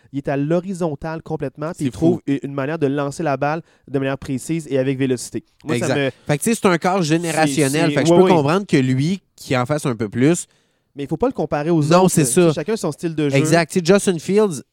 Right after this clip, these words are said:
Speaker 2: il a des belles qualités, mais ça sera jamais un Patrick Mahomes. Pour moi, qui tente entre vingt et trente passes par semaine, c'est en masse.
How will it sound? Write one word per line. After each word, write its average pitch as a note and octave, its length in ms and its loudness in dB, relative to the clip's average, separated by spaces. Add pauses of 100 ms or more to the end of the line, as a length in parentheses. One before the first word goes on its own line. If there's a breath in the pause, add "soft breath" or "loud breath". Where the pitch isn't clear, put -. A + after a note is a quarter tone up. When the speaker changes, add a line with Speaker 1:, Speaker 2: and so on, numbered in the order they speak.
(140)
Speaker 2:
il C3+ 200 0
a C3 60 6
des B2+ 140 2
belles E3 180 2
qualités, D3+ 400 0
mais C3+ 100 -4
ça A#2 140 -6
sera C3+ 200 0
jamais C#3+ 260 0
un E3 60 2
Patrick B2 320 -4
Mahomes. A#2 340 -4 (400 soft breath)
Pour D3 140 4
moi, D#3 200 2
qui - 200 -8
tente D3+ 320 -2 (140)
entre D#3 340 2
vingt D3 200 2
et D3 80 -2
trente B2+ 240 -6
passes C#3+ 380 -2
par C3+ 180 -6
semaine, C#3 380 -4
c'est - 180 -6 (140)
en D3+ 240 0
masse. C3+ 380 -2